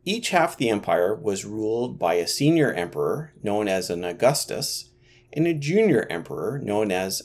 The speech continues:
a Caesar. The plan was, if everything went smoothly, that when the Augustus died or retired, that they would be replaced by the Caesar, who would then appoint a new junior emperor.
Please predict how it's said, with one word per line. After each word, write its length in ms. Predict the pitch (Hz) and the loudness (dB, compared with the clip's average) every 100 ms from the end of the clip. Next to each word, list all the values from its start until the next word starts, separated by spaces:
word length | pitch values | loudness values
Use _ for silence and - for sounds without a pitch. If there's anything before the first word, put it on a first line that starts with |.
| - | -6
a 60 | |
Caesar. 640 | 107 - 113 98 - - - _ _ _ _ _ _ | -4 0 0 0 -4 -8 -14 _ _ _ _ _ _
The 80 | - | -12
plan 400 | - 127 160 208 | -2 2 4 4
was, 640 | 127 73 73 139 - - - _ _ | 2 2 0 -4 -6 -6 -18 _ _
if 140 | 120 117 | -2 2
everything 360 | 101 90 85 | 2 2 -2
went 180 | 80 - | -4 -4
smoothly, 560 | - 113 110 - 64 - _ _ - _ _ _ - | 0 0 0 -4 -10 -16 _ _ -20 _ _ _ 0
that 180 | 117 - | 0 4
when 220 | 147 147 | 4 4
the 120 | 131 | 4
Augustus 580 | 107 135 190 - 147 - | 6 6 4 4 0 0
died 500 | - 65 57 62 - - | 0 -2 -4 -8 -12 0
or 220 | 135 151 | 8 10
retired, 760 | 120 113 - 139 73 - - - _ _ _ - | 8 2 2 2 2 -2 -8 -16 _ _ _ 0
that 120 | 135 | 4
they 120 | 151 | 6
would 200 | 156 185 | 6 4
be 100 | 170 | 2
replaced 720 | 175 185 180 95 92 - - - | 0 0 0 0 0 -4 -6 0
by 300 | 80 78 87 | 2 2 -2
the 180 | - | -4
Caesar, 640 | 127 160 165 - - - - _ _ | -4 -2 -2 -2 -6 -12 -20 _ _
who 120 | 135 | 2
would 220 | 123 101 | 4 4
then 220 | 92 95 | 4 2
appoint 480 | 98 - 90 87 87 - | 0 -2 -4 -4 -6 -6
a 100 | 90 | -4
new 480 | 82 82 80 85 - - | -2 -2 -4 -6 -12 -16
junior 520 | - 85 82 82 - | -8 -6 -4 -4 -4
emperor. 480 | - 143 98 - - | -4 -4 -2 -6 -8